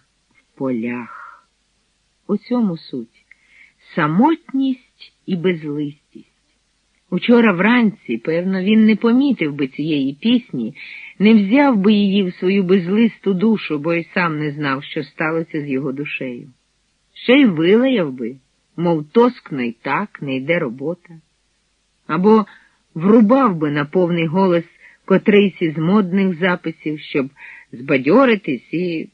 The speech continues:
подражнить сусідів, недавніх ще сільських жлобів. Найбільше його в них обурювала готовність допомогти, ні за що, так, для душі. А може, й їхні душі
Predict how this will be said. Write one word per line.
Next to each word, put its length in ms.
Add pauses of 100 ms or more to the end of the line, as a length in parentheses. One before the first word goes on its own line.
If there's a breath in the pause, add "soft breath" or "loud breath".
(160)
подражнить 680
сусідів, 640 (400)
недавніх 680
ще 240
сільських 560
жлобів. 520 (880)
Найбільше 760
його 260
в 60
них 240
обурювала 720 (460 soft breath)
готовність 760
допомогти, 1040 (220)
ні 240
за 180
що, 540 (140)
так, 460
для 160
душі. 540 (840)
А 60
може, 360
й 160
їхні 420
душі 460